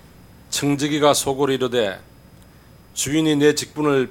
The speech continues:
뺏었으니 내가 무엇을 할까? 땅을 파자니 힘이 없고 빌어먹자니 부끄럽구나. 내가 할 일을 알았도다." 이렇게 하면 직분을 빼앗긴 후에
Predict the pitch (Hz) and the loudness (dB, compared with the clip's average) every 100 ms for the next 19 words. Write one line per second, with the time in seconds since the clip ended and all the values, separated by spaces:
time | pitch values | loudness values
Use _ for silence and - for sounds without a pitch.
0 | - 139 131 131 - 139 127 107 95 113 | -4 -2 0 0 -2 -2 -2 -4 -4 -2
1 | 131 139 131 160 151 147 123 131 - 107 | 2 2 4 2 4 0 0 -4 -2 -2
2 | 85 80 - - - - - - - 131 | -2 -6 -20 -20 -20 -20 -20 -20 -8 -2
3 | 147 160 151 - 135 143 139 123 135 151 | 2 4 6 4 4 -2 -4 -8 -8 -4
4 | 139 - - 113 82 - - - - - | -4 -6 -6 -6 -6 -12 -20 -20 -20 -20
5 | - - - - 160 147 139 - 135 135 | -20 -20 -12 -6 -4 -2 -4 -4 -4 -2
6 | 123 110 117 131 123 - 127 101 82 - | -6 -8 -10 -8 -8 -8 -8 -8 -10 -20
7 | - - - - - - - - 110 135 | -20 -20 -20 -20 -20 -20 -20 -10 -2 2
8 | 156 143 147 143 135 139 139 113 104 135 | 4 2 2 0 0 0 2 0 -4 -4
9 | 131 - 120 104 85 - 123 139 - 139 | -4 -2 -2 -2 -4 -6 -6 -6 0 0
10 | 127 147 143 123 113 - - 156 147 127 | 0 -2 -4 -4 -6 -10 -8 -4 -2 -2
11 | 104 - 139 143 147 135 120 139 131 92 | -4 -2 0 0 -2 -6 -4 0 0 0